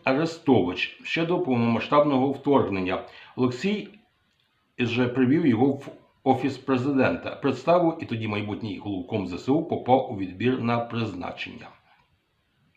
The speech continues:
Тим часом Альошенька Арестович впевнено осідлав аудиторію хороших русських. Фактично, він не вилазить з їх ефірів, як не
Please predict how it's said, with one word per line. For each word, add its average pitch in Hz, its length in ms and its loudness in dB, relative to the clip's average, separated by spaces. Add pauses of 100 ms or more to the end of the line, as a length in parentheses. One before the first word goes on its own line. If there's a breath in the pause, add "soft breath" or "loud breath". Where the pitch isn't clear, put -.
(720 loud breath)
Тим 226 180 6
часом 143 480 4
Альошенька 135 500 4
Арестович 123 600 0
впевнено 156 480 2
осідлав 117 480 0
аудиторію 104 600 -2
хороших 107 380 -4
русських. 113 560 -4 (400 loud breath)
Фактично, 190 440 0
він 139 400 4
не 143 100 4
вилазить 123 520 0
з 98 180 -10
їх 110 300 -6
ефірів, 123 600 2
як 104 220 -2
не 110 280 -2